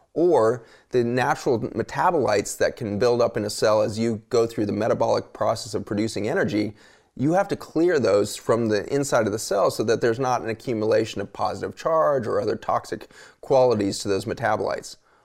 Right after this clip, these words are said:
Water is the method of detoxification.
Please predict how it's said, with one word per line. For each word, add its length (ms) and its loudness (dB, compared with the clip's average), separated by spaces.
Water 560 4
is 300 2
the 40 -2
method 400 -2
of 140 -14
detoxification. 1040 -4